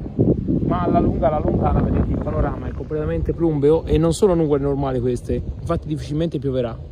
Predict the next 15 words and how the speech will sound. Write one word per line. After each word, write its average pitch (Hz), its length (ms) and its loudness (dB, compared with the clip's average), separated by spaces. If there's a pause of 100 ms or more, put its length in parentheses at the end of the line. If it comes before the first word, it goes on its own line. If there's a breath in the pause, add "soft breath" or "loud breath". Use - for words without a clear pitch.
(280)
E 190 240 -2
come 180 200 0
vedete 220 340 2
sono 170 220 2
già 202 400 4
sul, 165 420 -2
eh, 151 460 4 (300 loud breath)
corso 240 380 2
del 151 120 -6
fiume 185 180 -4
Pesa, 190 300 2
sulla 143 180 -4
valle 170 320 0
della 147 160 0
Pesa, 226 500 2